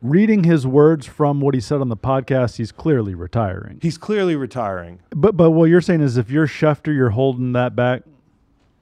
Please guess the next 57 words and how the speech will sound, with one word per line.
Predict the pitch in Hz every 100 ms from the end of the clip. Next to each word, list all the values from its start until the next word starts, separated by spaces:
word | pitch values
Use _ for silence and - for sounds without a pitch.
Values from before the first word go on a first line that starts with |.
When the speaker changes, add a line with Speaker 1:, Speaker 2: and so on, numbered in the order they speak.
| _ _ -
Speaker 2:
I | 117
Speaker 1:
Okay. | 127
Speaker 2:
am. | 107 87 _
What | - 151
does | 185
he | 190 180
have | 160
to | 123
gain? | 107 107 87 101 _ _ _ _ - _
Speaker 1:
Well, | 202 190
I | 185
know | 220
he's | 196 165
at |
the | 135
top | - 160 151
of |
the | 131
mountain | 139 156 147
right | 131
now, | 123 156 196
but | 117 113 -
you | 131
gotta, | 139 135 107 95 87 - _
you | 127
gotta | 127 117
fight | - 131
to | -
stay | - 160
at |
the | 117
top | - 101 -
of |
the | 92
mountain. | 92 95 101
Speaker 2:
I |
understand. | 120 117 - 123 101 90 -
And | 110
he | 113 127
always | 135 123
fights | - 104 87
to | -
stay | 107
at | 92
the | 85
top | 98 87
of |
the | 92
mountain, | 92 90 90
including | 90 110 104
when | 98
somebody | 90 104 101
else | 101 98
has | 104 95
to | 87
break | 104 113 104
something. | 101 90 - 95 90